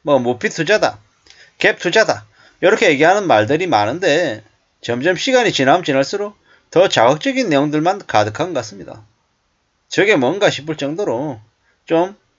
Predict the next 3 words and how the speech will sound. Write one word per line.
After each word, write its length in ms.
혼란스럽죠. 640
어떤 300
놈은 680